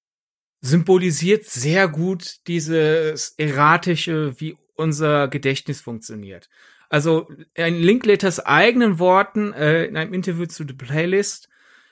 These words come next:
äh, erklärt er so dieses Auswählen, so teilweise eher die Momente neben den angeblich wichtigen Momenten. Ähm, Schulabschluss war für mich nicht, wie ich über die Bühne gehe und mein Diplom bekomme,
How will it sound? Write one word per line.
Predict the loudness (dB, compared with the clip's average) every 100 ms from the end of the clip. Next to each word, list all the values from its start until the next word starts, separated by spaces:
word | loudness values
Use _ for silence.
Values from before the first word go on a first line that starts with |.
| _ _ -2
äh, | 2 2 0 -2
erklärt | -2 4 4 4
er | 2
so | 2 2
dieses | 0 -4 -4 -4 -6 -12 -18 _ 0
Auswählen, | 2 4 2 2 2 2
so | -2
teilweise | 0 0 2 2 0 -6 -12 _
eher | 0 2
die | 2
Momente | 2 2 0 -2
neben | -8 -8 -2 2 2 2 0
den | 0 0
angeblich | 2 2 0 -4 -6 -10
wichtigen | -10 -12 -14 -10
Momenten. | -6 -6 -6 -10 -14 _ _ _ _ _ _ _
Ähm, | -2 0 -2 -6 -14 _ _ _ _ _
Schulabschluss | 0 0 2 0 0 0 2
war | 0
für | 2 0
mich | 0 2
nicht, | 0 0 -2
wie | -4 -2
ich | -4 -4
über | -2 0
die | -2
Bühne | 0 0 2 0
gehe | 2 2 2
und | 2
mein | 0 0
Diplom | -2 -2 2 2 0
bekomme, | 0 0 2 0 -2